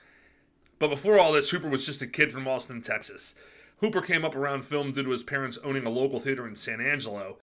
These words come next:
and in the sixties, Hooper would spend time as a college professor and a documentary cameraman, where he initially came up with the idea for the Texas Chainsaw Massacre,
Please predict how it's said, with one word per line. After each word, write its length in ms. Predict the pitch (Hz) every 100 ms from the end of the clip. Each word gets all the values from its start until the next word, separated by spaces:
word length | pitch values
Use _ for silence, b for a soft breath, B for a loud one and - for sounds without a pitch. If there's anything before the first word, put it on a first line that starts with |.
| -
and 100 | 131
in 80 | 117
the 80 | 104
sixties, 640 | - 208 175 131 117 - - b b -
Hooper 180 | 160 127
would 160 | 131
spend 280 | - 143 127
time 220 | 139 131
as 120 | 120
a 40 | 113
college 360 | - 165 123
professor 380 | - - 120 120
and 80 | 120
a 40 |
documentary 680 | 110 139 123 - 123 120 120
cameraman, 600 | - 156 143 110 104 104
where 140 | 113 120
he 220 | 139 117 -
initially 400 | 156 196 196 143
came 240 | 135 131
up 100 | 123
with 120 | 113 113
the 80 |
idea 320 | 117 110 113 107
for 140 | -
the 40 |
Texas 360 | 110 113 104 -
Chainsaw 340 | - 107 104
Massacre, 520 | 107 120 117 - 113